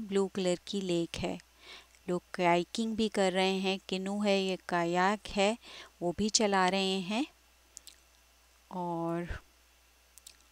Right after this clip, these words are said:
कितना enjoy कर रहे हैं। और ख़ामोशी देखिए आप इसकी,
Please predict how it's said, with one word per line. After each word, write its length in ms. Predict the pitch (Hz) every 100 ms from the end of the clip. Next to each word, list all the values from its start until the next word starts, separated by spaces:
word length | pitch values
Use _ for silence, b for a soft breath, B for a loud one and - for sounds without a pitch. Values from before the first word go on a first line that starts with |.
| - - _ _
कितना 380 | - - - 220 -
enjoy 500 | 196 175 185 185 202
कर 220 | 202 180
रहे 320 | 175 175 180 180 175
हैं। 220 | 196 247 - _ _
और 80 | 196
ख़ामोशी 600 | 190 214 196 208 208 262
देखिए 440 | 214 208 - 226 214
आप 240 | 208 -
इसकी, 460 | 196 - - 214